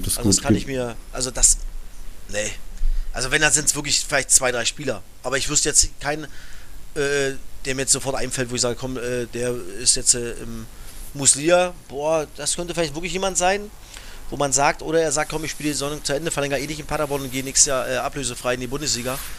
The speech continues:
Speaker 2: was passieren wird. Aber ansonsten glaube ich nicht, dass jetzt jemand so, sich so krass in den Fokus gespielt hat, um, äh,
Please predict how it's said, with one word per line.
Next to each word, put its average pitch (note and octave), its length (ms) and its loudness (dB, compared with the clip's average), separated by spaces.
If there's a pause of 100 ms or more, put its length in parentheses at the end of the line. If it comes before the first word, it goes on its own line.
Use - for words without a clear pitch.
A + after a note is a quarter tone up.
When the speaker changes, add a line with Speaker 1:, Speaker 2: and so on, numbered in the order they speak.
(240)
Speaker 2:
was B2+ 120 -2
passieren D3 400 2
wird. E3+ 160 -6 (800)
Aber C3 140 -2
ansonsten C3 500 0 (640)
glaube C3 200 0
ich A#2 60 -6
nicht, C3 240 -2 (640)
dass - 160 6
jetzt C#3+ 140 4
jemand D3+ 200 0
so, G3+ 480 4
sich - 240 4
so F3+ 240 0
krass - 380 2
in E3+ 60 -2
den D3+ 120 -8
Fokus D#3 320 -4
gespielt D3+ 300 -4
hat, C#3 60 -6
um, C#3 140 -10
äh, B2+ 160 -6